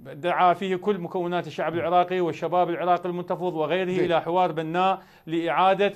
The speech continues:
Speaker 1: يعني، بنية ال-، ال-، هذا
Speaker 2: زين.
Speaker 1: النظام
Speaker 2: كونك،
Speaker 1: السياسي،
Speaker 2: كونك
Speaker 1: آه، في، في
Speaker 2: دكتور،
Speaker 1: العراق.
Speaker 2: دكتور، كونك،
Speaker 1: شاهدنا
Speaker 2: كونك أستاذ، آه، كونك
Speaker 1: نعم.
Speaker 2: أكاديمي في، في ال-، في علم السياسة، هل تعتقد هناك جهات تتعمد
Speaker 1: نعم.
Speaker 2: التصعيد لضرب مثل هذه المبادرات؟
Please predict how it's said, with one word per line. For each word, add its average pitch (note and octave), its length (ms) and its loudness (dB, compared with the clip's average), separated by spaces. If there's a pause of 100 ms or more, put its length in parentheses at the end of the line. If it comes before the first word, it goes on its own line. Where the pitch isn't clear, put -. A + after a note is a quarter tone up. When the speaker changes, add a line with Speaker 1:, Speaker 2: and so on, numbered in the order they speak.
(180)
Speaker 1:
يعني، D#3+ 280 -2
بنية F#3+ 400 -4
ال-، D#3+ 280 -6
ال-، D#3+ 160 -4
هذا F#3 200 0
Speaker 2:
زين. F3 140 0
Speaker 1:
النظام F3 260 0
Speaker 2:
كونك، F#3 80 -2
Speaker 1:
السياسي، G3+ 680 2
Speaker 2:
كونك A#3 240 2
Speaker 1:
آه، G#3+ 80 4
في، E3 220 -6
في F3+ 120 -2
Speaker 2:
دكتور، G3 260 4
Speaker 1:
العراق. F3 180 10
Speaker 2:
دكتور، F3+ 300 2
كونك، A3+ 340 2
Speaker 1:
شاهدنا G3 240 8
Speaker 2:
كونك G#3 320 4
أستاذ، G#3+ 380 4 (160)
آه، F#3+ 120 -8
كونك G3+ 360 -2 (200)
Speaker 1:
نعم. E3 80 -2
Speaker 2:
أكاديمي F3 460 0
في، C#3 260 -8
في D3+ 140 -8
ال-، C3+ 180 -8
في C#3+ 240 -8
علم D3+ 180 -8
السياسة، A2 500 -12 (540)
هل G3 140 4
تعتقد G#3 520 2
هناك F#3 380 0
جهات E3+ 520 2
تتعمد F3 420 -4
Speaker 1:
نعم. D3+ 120 -4
Speaker 2:
التصعيد C#3+ 760 -6
لضرب D#3 540 0
مثل D3+ 240 -4
هذه D#3 260 2
المبادرات؟ D3 680 -2